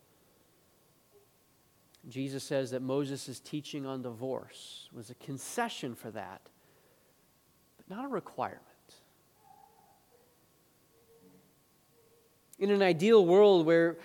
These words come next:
where sin would occur, there, there would be repentance, forgiveness, and restoration. I, when sin occurs, there, it would be handled biblically and, and rightly and recognizing,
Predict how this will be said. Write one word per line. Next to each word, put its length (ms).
where 140
sin 460
would 120
occur, 380
there, 180
there 160
would 320
be 160
repentance, 1120
forgiveness, 720
and 140
restoration. 760
I, 200
when 180
sin 320
occurs, 460
there, 160
it 80
would 140
be 100
handled 480
biblically 540
and, 100
and 200
rightly 420
and 100
recognizing, 640